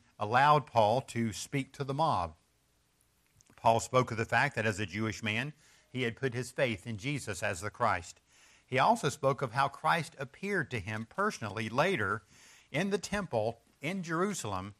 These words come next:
and told him to go to the Gentiles. Well, the Jewish mob there got really mad and said that this man ought not to live because of that.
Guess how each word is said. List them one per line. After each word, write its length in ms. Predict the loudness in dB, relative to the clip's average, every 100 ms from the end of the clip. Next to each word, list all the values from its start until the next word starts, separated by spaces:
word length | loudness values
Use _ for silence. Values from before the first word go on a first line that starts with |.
| _ _
and 180 | -6 -6
told 380 | 0 2 2 0
him 220 | -2 -2
to 120 | -2
go 220 | 0 0 0
to 140 | -6
the 120 | -8
Gentiles. 680 | -8 -8 -8 -6 -4 -6 -10
Well, 100 | -16
the 80 | -10
Jewish 440 | -2 0 0 -4 _
mob 420 | 2 6 6 2 0
there 280 | 0 0 -2 _ _ _ -2
got 200 | 0 4
really 220 | 2 4
mad 380 | 0 0 -2 -4
and 160 | -12
said 240 | -4 -4 -4
that 100 | -4
this 220 | -6 -4
man 340 | -4 -4 -6 -12 _ _
ought 180 | -8 -8
not 280 | -6 -6 -6
to 100 | -16
live 460 | -4 0 0 -4 -14 -18
because 400 | -16 -8 -8 -8
of 80 | -10
that. 280 | -8 -8